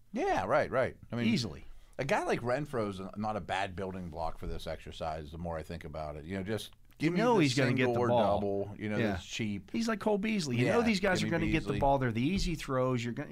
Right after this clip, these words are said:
Speaker 2: and, and
Speaker 1: Yeah.
Speaker 2: they're in a game where they have to throw the football.
Speaker 1: And game script doesn't matter. I
Speaker 2: Right.
Speaker 1: mean, they're still gonna be productive no
Speaker 2: Yeah,
Speaker 1: matter
Speaker 2: third
Speaker 1: what.
Speaker 2: and, third and five, they're still getting the football.
Speaker 1: Yeah,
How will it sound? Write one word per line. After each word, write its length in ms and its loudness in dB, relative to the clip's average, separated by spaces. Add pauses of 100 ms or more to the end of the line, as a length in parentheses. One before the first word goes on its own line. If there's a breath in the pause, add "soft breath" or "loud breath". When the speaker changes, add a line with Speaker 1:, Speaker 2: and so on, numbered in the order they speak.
(140)
Speaker 2:
and, 180 -4
and 120 -4
Speaker 1:
Yeah. 120 2
Speaker 2:
they're 180 4
in 80 2
a 40 0
game 260 0
where 100 0
they 120 2
have 360 -2
to 100 -6
throw 280 -2
the 100 -4
football. 540 -2
Speaker 1:
And 380 -4 (220)
game 220 0
script 280 -2
doesn't 300 0
matter. 460 -2
I 60 -4
Speaker 2:
Right. 100 2
Speaker 1:
mean, 80 -2
they're 100 0
still 260 -2
gonna 160 -2
be 140 -4
productive 500 -4
no 60 0
Speaker 2:
Yeah, 80 0
Speaker 1:
matter 100 -2
Speaker 2:
third 220 4
Speaker 1:
what. 80 2
Speaker 2:
and, 100 0
third 300 0
and 100 0
five, 380 0
they're 100 0
still 240 0
getting 260 0
the 60 -2
football. 320 -4
Speaker 1:
Yeah, 120 2